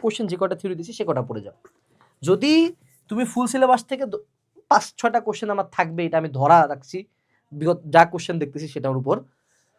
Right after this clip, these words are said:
যদি পাঁচটা কোশ্চেন থাকে, চারটা যদি তুমি পাও, মেজরিটি স্টুডেন্ট এটা পারবে না,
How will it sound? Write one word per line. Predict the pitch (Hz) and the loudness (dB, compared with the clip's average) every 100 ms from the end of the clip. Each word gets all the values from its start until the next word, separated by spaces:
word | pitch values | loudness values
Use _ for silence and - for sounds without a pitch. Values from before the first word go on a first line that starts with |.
| _ - | _ -4
যদি | 220 - | 0 4
পাঁচটা | 220 - 247 | 4 4 -2
কোশ্চেন | 233 269 214 185 | -2 -2 -2 -4
থাকে, | - - - | -6 -12 -2
চারটা | 208 214 262 254 | 0 2 2 0
যদি | 254 | -2
তুমি | 247 226 165 | -2 0 0
পাও, | 113 117 | 0 0
মেজরিটি | 208 320 330 277 | 2 4 2 0
স্টুডেন্ট | 226 185 | 0 0
এটা | 165 147 | 0 0
পারবে | 135 | -2
না, | 110 | -4